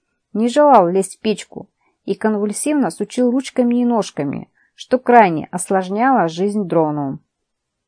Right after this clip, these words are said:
Вероятно, Гонза просто перепугался не на шутку.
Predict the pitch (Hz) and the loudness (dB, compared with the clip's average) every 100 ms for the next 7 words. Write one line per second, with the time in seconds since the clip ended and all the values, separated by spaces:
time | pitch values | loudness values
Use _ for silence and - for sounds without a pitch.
0 | _ _ _ 190 226 240 277 294 285 247 | _ _ _ -2 4 6 6 4 2 0
1 | 233 269 247 247 269 254 185 185 185 185 | 0 2 2 2 2 2 -2 -4 -6 -2
2 | 175 208 - 202 180 175 - 160 - 160 | 2 0 -2 -8 -6 -8 -12 -14 -12 -10
3 | 156 | -10